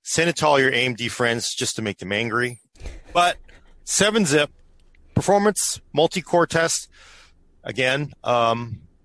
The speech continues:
this is something that A M D traditionally, if this were a first generation part, Intel probably would have cleaned their clocks in one of these.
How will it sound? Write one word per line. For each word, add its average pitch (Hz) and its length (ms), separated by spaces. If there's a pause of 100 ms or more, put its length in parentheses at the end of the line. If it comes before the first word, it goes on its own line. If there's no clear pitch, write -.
(300)
this 131 240
is 170 100
something 185 300
that 160 160
A 160 80
M 175 100
D 160 160
traditionally, 156 640 (120)
if 107 140
this 147 240
were 143 400
a 120 240
first - 300
generation 139 480
part, 135 360 (160)
Intel 127 280
probably 135 240
would 131 180
have 107 80 (360)
cleaned 143 280
their 131 80
clocks - 580
in 113 200
one 120 160
of 180 80
these. 196 240